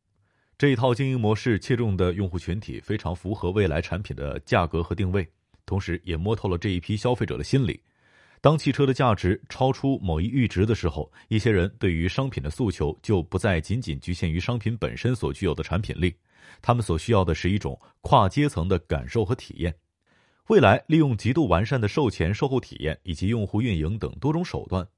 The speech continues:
为蔚来的产品添加了不少的附加值，同时也为蔚来的品牌建立搭下了基调。不信你看，那些费力不讨好的换电站政策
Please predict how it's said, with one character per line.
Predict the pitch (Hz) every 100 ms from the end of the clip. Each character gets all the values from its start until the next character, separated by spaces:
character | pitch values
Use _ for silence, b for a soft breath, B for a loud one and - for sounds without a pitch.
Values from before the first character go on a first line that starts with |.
| -
为 | 107
蔚 | 92 107
来 | 80
的 | 85
产 | - 92
品 | 113 62
添 | - 95
加 | 107 98
了 |
不 | 87 160
少 | - 73
的 | 80
附 | 82
加 | 113 123
值， | - 78 _ _ _ _
同 | - 135
时 | - 120 -
也 | 104
为 | 110
蔚 | 120 120
来 | 98
的 | 113
品 | - 87 78
牌 | 82 85
建 | 104 147 131
立 | 170 - b b
搭 | - 104
下 | 101
了 | 80
基 | 76 120
调。 | 127 - _ _ _ _ _
不 | -
信 | 98 92
你 |
看， | 82 98 85 b b
那 | 110
些 | 120
费 | 113
力 | 117 113
不 | 123
讨 | 110
好 | 113 - 76
的 |
换 | 85 127
电 | 123 120
站 | 120
政 | 117 120
策 | 95 98 -